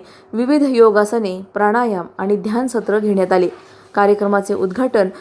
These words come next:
जिल्हा शल्यचिकित्सक डॉक्टर संजय घोगरे यांच्या हस्ते करण्यात आले. यावेळी अतिरिक्त जिल्हा शल्यचिकित्सक डॉक्टर साहेबराव डावरे,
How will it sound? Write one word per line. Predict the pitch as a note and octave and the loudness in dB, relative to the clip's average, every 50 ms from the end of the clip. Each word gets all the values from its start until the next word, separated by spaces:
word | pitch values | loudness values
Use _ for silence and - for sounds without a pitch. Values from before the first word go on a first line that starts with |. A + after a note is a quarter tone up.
| - - - G#3+ | -20 -16 -8 -4
जिल्हा | G3 B3+ B3+ A#3+ C#4 D4+ D4+ D4 | 0 0 2 2 2 2 2 2
शल्यचिकित्सक | - C#4+ C#4+ C#4+ D4 C#4+ C#4+ B3 G#3+ A#3 G#3+ A3 - G#3+ G3 F3+ F3+ | 2 2 2 2 2 0 -2 -4 -4 -4 -4 -2 0 0 0 0 0
डॉक्टर | G3 G3+ G3+ - - G#3+ | -2 -2 0 -2 -4 -4
संजय | G#3 G#3+ A#3 G#3+ G#3 G3 G#3 G#3 G3+ | -2 -2 -2 -2 0 4 4 4 4
घोगरे | G3 G3+ A3+ A#3 A3 G#3+ G3 F3+ | 4 2 0 2 2 2 2 2
यांच्या | F#3 F#3+ F#3+ F#3 - G3 G3 | 0 -2 -2 -2 -4 -4 -4
हस्ते | A3 B3 A#3+ - A3+ | -4 -6 -4 -4 -4
करण्यात | A3+ A3+ A3+ G3 F#3 F#3 F3+ F#3+ | -2 0 0 0 0 0 -2 -2
आले. | F#3 F3+ F3+ - - - - - - - _ - | -2 -2 -2 -4 -8 -16 -20 -20 -20 -16 _ 2
यावेळी | G3+ G3+ G3 G3 G#3 G#3 G3+ - - | 4 4 6 6 6 4 4 2 -2
अतिरिक्त | G3+ G#3 - B3 B3 C4 B3+ - - - | -4 -4 -4 -4 -6 -6 -8 -6 -4 -4
जिल्हा | C4+ G#3+ A3 A#3 G#3+ A3 A3+ A3+ A3+ | -4 -4 -4 -4 -2 -2 -2 -4 -4
शल्यचिकित्सक | - G#3+ G#3 G3+ G3+ F#3+ G#3 G3 A#3+ B3 B3 - - F3+ - - - - - - _ - | -4 -2 -2 0 -2 -2 -4 -6 -6 -6 -4 -2 -2 -2 -2 -4 -10 -20 -20 -20 _ 0
डॉक्टर | G3+ G#3+ G#3+ G#3+ - C4+ C#4 C4+ | 0 0 0 2 2 2 2 4
साहेबराव | - C4 A3+ A3 A3 A#3+ A#3+ A#3 A#3+ B3 B3 A#3+ | 2 0 0 2 2 0 2 2 2 2 2 2
डावरे, | G3+ G#3 G#3+ A#3 A#3 G#3 F3 | 2 2 2 4 4 2 0